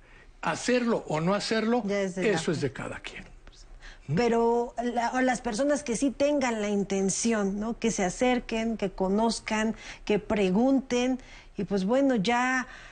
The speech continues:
Speaker 2: ya dimos información muy importante y valiosa para todo nuestro auditorio. En caso de que ustedes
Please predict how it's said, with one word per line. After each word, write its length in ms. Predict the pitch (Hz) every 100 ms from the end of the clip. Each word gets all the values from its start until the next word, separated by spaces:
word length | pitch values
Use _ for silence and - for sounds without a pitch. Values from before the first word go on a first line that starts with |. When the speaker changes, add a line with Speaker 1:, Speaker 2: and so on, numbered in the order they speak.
| - -
Speaker 2:
ya 220 | 254 269
dimos 420 | 277 285 277 254
información 760 | 233 214 226 226 226 220 247 247
muy 260 | 254 247
importante 760 | 262 214 220 208 - 240 247 247
y 60 |
valiosa 480 | 214 202 208 226 233
para 220 | 214 196
todo 220 | 196 220
nuestro 420 | 226 214 180 202 196
auditorio. 680 | 190 190 185 - 233 226 214
En 120 | 208
caso 320 | 233 226 233
de 100 | 214
que 140 | 196
ustedes 760 | 196 - - 240 240 226 208